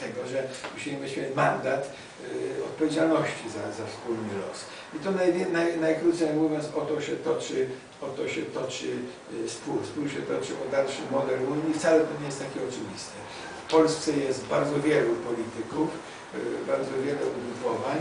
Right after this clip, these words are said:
dla których, y, dalsze rozwój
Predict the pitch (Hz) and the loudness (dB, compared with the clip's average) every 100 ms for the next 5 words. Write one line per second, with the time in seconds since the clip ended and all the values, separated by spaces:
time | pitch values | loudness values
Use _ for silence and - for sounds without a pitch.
0 | 175 - - - 139 135 - 151 151 151 | -4 -6 -12 -4 0 0 2 4 6 6
1 | 147 - - - - - 120 117 - 160 | 4 -2 -8 -10 -8 -6 -4 -4 2 8
2 | 160 156 143 143 143 135 | 8 6 2 0 0 -2